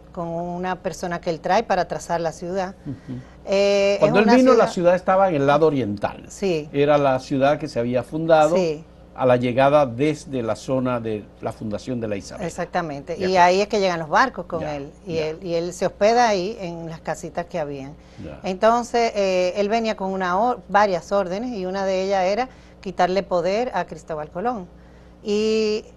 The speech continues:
Speaker 1: eh, una manera era cambiar el lugar de, el emplazamiento porque toda la ciudad que estaba del lado oeste ya estaba repartida y estaba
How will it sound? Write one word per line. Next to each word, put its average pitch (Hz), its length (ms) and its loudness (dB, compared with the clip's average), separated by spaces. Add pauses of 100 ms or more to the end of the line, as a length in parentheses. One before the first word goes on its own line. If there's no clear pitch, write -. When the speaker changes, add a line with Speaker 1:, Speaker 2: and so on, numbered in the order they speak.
(240)
Speaker 1:
eh, 180 180 0
una 190 260 -2
manera 214 640 -2
era 185 640 -2 (400)
cambiar 180 540 -2
el 185 380 -6
lugar 196 380 2
de, 175 480 -2
el 170 160 -10
emplazamiento 190 840 -6
porque 208 380 -6
toda 208 320 0
la 233 100 0
ciudad 226 440 0 (760)
que - 80 -4
estaba 180 260 0
del 196 140 0
lado 190 240 2
oeste 180 340 -2
ya 180 120 -4
estaba 196 280 -2
repartida 196 720 -4 (120)
y 190 140 -4
estaba 180 760 0